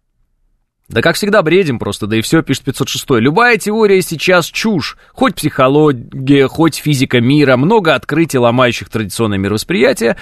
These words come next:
но она хоть как-то спасает нас от страха неизвестности», пишет Маугли. «О чём и речь? О чём и речь? Мы пытаемся познать этот мир».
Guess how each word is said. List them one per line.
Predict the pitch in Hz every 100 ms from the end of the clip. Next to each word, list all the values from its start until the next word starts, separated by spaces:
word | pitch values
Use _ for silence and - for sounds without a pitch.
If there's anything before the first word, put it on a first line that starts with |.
| -
но | - 151 180
она | 190 214 220
хоть | 175 185 160
как-то | - 185 190 180
спасает | 160 151 135 165 165 151
нас | 143 139 -
от | 139 135
страха | - - 117 131 123
неизвестности», | 120 123 110 107 143 147 - 110 - 98
пишет | - 98 -
Маугли. | 113 104 90 80 76 - _ - - _ _
«О | -
чём | - 226 233
и |
речь? | 247 240 - - _ _
О | -
чём | 120 165 170
и |
речь? | 185 160 - - _ _ -
Мы | 135 180
пытаемся | 196 185 214 208 202 185 - 160
познать | 175 165 151 170 185 165 - -
этот | 156 143 139 113
мир». | 127 180 131 -